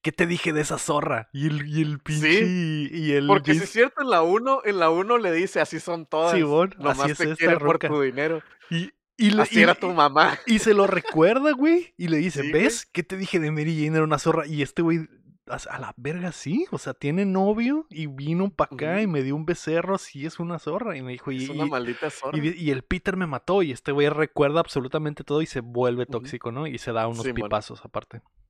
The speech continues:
Speaker 2: Se da unos pipazos, acá se escucha
Speaker 1: <laughs> Simón.
Speaker 2: y ya. <laughs>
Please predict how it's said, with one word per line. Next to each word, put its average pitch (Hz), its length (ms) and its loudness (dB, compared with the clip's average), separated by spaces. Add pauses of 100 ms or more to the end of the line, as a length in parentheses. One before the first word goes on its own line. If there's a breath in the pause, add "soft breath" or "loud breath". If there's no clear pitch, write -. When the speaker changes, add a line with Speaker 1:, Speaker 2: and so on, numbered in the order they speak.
Speaker 2:
Se - 180 -10
da 123 100 2
unos 135 180 -6
pipazos, 139 520 -2
acá - 200 -8
se 135 60 -8
escucha 135 340 -4
Speaker 1:
<laughs> - 1200 -6
Simón. - 380 -4 (200)
Speaker 2:
y 123 180 -4
ya. 110 340 -6
<laughs> 170 600 -8